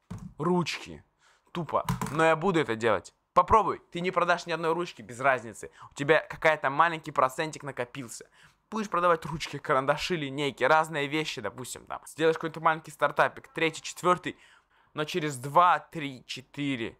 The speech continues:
года у тебя сформируется такая база знаний, такой опыт уже на подсознательном уровне. Не то, что ты там что-то из книжки по бизнесу «Богатый папа, бедный папа» выучил, и ты думаешь: «Ну окей, так это не финансовая грамотность». Нет, нет, нет.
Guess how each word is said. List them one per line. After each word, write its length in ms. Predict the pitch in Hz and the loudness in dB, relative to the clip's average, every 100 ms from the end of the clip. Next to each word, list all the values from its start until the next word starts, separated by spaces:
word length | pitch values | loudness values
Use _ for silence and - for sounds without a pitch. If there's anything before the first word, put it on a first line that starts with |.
| _ | _
года 400 | 107 123 151 151 | -6 4 4 4
у 80 | 113 | 0
тебя 140 | - | -4
сформируется 560 | 127 - 139 139 143 - | -10 -8 -6 -6 -8 -12
такая 480 | - 131 - 170 143 | -16 -10 0 2 2
база 400 | 120 151 135 127 | 2 2 2 -4
знаний, 580 | 120 127 143 170 104 - _ _ _ _ _ | -6 0 0 -2 -10 -18 _ _ _ _ _
такой 340 | 151 147 196 165 | -14 0 2 4
опыт 340 | 170 180 170 | 2 0 -2
уже 180 | 160 147 | -4 -2
на 120 | 139 | -2
подсознательном 720 | - 147 160 185 202 139 139 | -4 -4 0 2 0 -2 -2
уровне. 280 | 165 139 117 | 0 -2 -4
Не 120 | 120 | -4
то, 100 | 127 | -4
что 120 | 160 | -4
ты 80 | 233 | -6
там 180 | 170 147 | -4 -4
что-то 200 | 165 147 | -6 -10
из 100 | 147 | -10
книжки 400 | - 185 175 - | -6 -4 -4 -6
по 120 | - | -4
бизнесу 460 | 131 147 147 117 120 | -4 -4 -4 -6 -2
«Богатый 400 | 117 139 143 143 | 2 4 2 2
папа, 220 | 151 131 | 0 0
бедный 280 | 123 139 131 | 0 -2 0
папа» 280 | 147 127 120 | 2 2 0
выучил, 480 | 131 190 - 175 - - 143 | -2 -2 -2 -4 -6 -16 -14
и 140 | - 135 | -8 -8
ты 120 | 143 | -4
думаешь: 340 | 147 135 117 | -4 -4 -4
«Ну 120 | 131 | -4
окей, 240 | 123 - 107 | -4 -4 -2
так 240 | - 131 | 0 0
это 160 | 135 113 | -2 -10
не 260 | 90 113 135 | -10 -10 -8
финансовая 580 | 139 143 110 113 107 | -2 0 0 -4 -4
грамотность». 420 | 107 101 87 - 165 | 0 0 -2 -10 -4
Нет, 260 | 196 170 | -2 -2
нет, 200 | 147 143 | -6 -8
нет. 200 | 175 127 | -4 -4